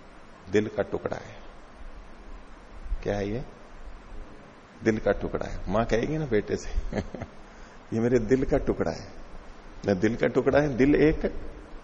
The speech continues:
अंग है, उसका टुकड़ा एक भाग है, यानी वो अंग ही है हमारा,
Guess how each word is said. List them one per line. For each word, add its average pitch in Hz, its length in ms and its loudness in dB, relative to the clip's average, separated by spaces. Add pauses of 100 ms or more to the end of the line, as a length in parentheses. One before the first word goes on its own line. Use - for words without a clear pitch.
(120)
अंग 110 220 4
है, 82 280 0 (580)
उसका - 200 0
टुकड़ा - 380 4
एक 107 220 4
भाग 95 560 4
है, 87 100 0
यानी 107 380 -2
वो 156 100 6
अंग 156 300 4
ही 160 240 4
है 98 220 0
हमारा, - 260 -10